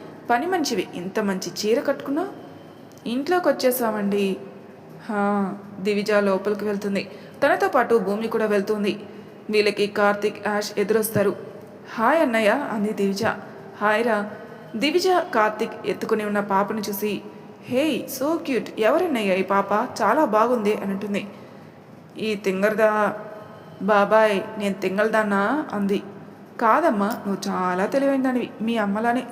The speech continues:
సరేనా?" అన్నాడు కార్తీక్. "హా, థ్యాంక్స్ బాబాయ్," అంది.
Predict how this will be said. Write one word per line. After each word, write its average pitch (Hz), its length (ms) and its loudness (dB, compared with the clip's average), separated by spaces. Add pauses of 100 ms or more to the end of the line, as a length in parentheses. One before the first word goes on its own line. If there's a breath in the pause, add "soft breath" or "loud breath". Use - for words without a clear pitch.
సరేనా?" 269 520 0
అన్నాడు 214 240 -4
కార్తీక్. 208 440 -6 (520 loud breath)
"హా, 202 400 2 (100)
థ్యాంక్స్ 214 340 0
బాబాయ్," 202 540 2
అంది. 196 280 -2